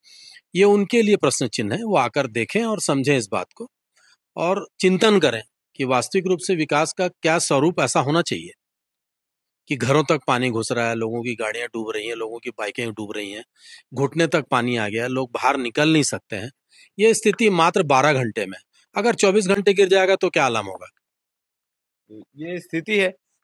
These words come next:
Speaker 2: आगे भी हम आपको दिखाएंगे कि किस प्रकार का पूरा मंजर है, किस प्रकार से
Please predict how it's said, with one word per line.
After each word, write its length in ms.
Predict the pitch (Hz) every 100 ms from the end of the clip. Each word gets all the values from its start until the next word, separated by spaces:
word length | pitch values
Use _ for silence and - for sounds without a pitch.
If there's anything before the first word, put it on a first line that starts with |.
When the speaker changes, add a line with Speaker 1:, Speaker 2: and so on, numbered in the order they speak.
| _
Speaker 2:
आगे 280 | 151 160 196
भी 80 | 208
हम 100 | 202
आपको 220 | 185 196
दिखाएंगे 520 | 175 160 170 180 185 - _ _
कि 80 | 196
किस 220 | 160 214
प्रकार 540 | - 190 - 196 214 220
का 120 | 196
पूरा 260 | - 196 185
मंजर 460 | 170 170 180 208
है, 100 | 190
किस 180 | 185 185
प्रकार 460 | 180 175 185 202 202
से 160 | 208